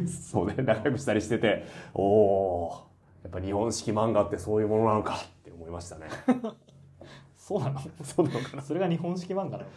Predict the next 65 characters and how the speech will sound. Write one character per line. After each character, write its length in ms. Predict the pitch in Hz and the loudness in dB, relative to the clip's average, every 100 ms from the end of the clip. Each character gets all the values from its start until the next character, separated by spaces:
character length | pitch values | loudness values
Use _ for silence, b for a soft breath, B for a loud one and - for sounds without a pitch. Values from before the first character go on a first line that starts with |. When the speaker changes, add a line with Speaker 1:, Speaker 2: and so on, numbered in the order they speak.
| B B | B B
Speaker 1:
あ 80 | - | -2
と、 80 | 101 | 4
忍 240 | 135 156 | 6 6
者 140 | 170 175 | 8 8
骸 180 | 175 123 | 8 6
骨 140 | - | 0
先 240 | - 104 | 0 0
生 180 | 104 95 | 0 -4
と 80 | 90 | -4
か 80 | 80 | -6
は 100 | 78 | -6
個 120 | 98 | -4
人 100 | 101 | -6
的 120 | 90 | -6
に 60 | 90 | -8
好 60 | 87 | -8
き 140 | - 127 | -10 -12
で 80 | |
す 40 | 175 | -4
ね。 20 | |
Speaker 2:
あ 180 | 170 180 | 2 4
ー、 60 | |
忍 180 | 165 175 | 4 4
者 100 | 185 | 6
骸 180 | 202 185 | 6 6
骨 140 | 151 | 2
先 180 | 139 127 | 0 -2
生 140 | 135 120 | -2 -2
出 80 | |
ま 100 | 123 139 | 0 -2
し 80 | 135 | -2
た 100 | 104 | -6
ね。 420 | 117 127 131 135 | -4 -2 -4 -4
Speaker 1:
忍 100 | 101 | -2
者 120 | 101 104 | 4 4
が-、 100 | 110 | 4
え 100 | 107 | 0
ー 60 | 87 | 0
と、 120 | 98 | 4
骸 220 | 143 185 | 6 8
骨 240 | 220 226 | 8 8
族 200 | 170 120 | 6 6
っ 40 | - | 2
て 100 | - | -2
い 20 | |
う 20 | |
の 60 | 87 | 0
が 40 | |
い 40 | 87 | 0
る 40 | |
ん 40 | 87 | 0
で 20 | |
す 20 | |
よ 40 | 107 | 0
ね、 80 | |
Speaker 2:
は 100 | 127 | 0
い。 40 | 113 | -2
Speaker 1:
こ 80 | 90 | -4
の 40 | |
世 140 | 92 | -4
界 160 | 87 80 | -6 -6
に 80 | 85 | -6
は。 80 | |
Speaker 2:
は 60 | |
い。 20 | 82 | -6